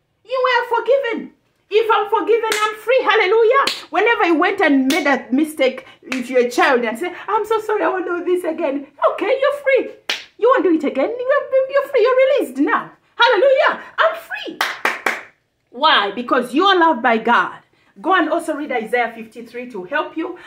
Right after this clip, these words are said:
understand why Jesus saves your life. Because he loves you.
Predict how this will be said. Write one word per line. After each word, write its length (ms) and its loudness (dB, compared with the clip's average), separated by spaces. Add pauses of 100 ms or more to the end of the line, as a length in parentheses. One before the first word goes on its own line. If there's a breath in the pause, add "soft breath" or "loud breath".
(180 loud breath)
understand 680 -2
why 200 2
Jesus 400 -8
saves 240 -6
your 120 -4
life. 500 -2 (280 loud breath)
Because 360 -2
he 100 -4
loves 420 -4
you. 120 -20